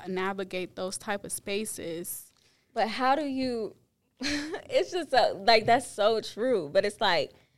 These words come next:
Speaker 2: how do, do you feel like this movie answered the question of how you stay alive? You know what I'm saying? Because
Speaker 1: Mm-hmm.
Speaker 2: it's crazy because it's like, we have to, in a way, we have to navigate it. Or
Speaker 1: Mm-hmm.
Speaker 2: else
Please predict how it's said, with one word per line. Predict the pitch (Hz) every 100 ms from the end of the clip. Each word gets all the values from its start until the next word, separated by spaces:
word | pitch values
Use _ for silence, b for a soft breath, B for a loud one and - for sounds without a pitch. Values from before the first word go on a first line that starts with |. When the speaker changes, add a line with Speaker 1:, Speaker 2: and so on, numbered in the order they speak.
| _ _
Speaker 2:
how | 240 233
do, | 190
do | 196
you | 226 247
feel | - 277
like | 208 180 170
this | 190 -
movie | 196 170 165 -
answered | 185 196 - 180 156
the | 151
question | - 208 202 - 160
of | 117 143 - _ _ _
how | - 202
you | 202 190
stay | - 175 143
alive? | 131 147 143 - 82 -
You | 240 214
know |
what | 208
I'm | 202
saying? | 208 185 180 226
Because | 220 214 190
Speaker 1:
Mm-hmm. |
Speaker 2:
it's | 175 -
crazy | 247 254 330 262
because | 220 208 202 185
it's | -
like, | 170 151 - _ _ _ _ -
we | 302 359
have | 349 403 640 -
to, | - 330 269 214 - _ _ _ - _ _ _ _ _ -
in | 285
a | 233
way, | 214 220
we | 175
have | 185 190 -
to | 160
navigate | 131 123 87 - - 50
it. | 52 - _ _ -
Or | 196 190
Speaker 1:
Mm-hmm. | 180 165 240
Speaker 2:
else | 202 190 175 175 -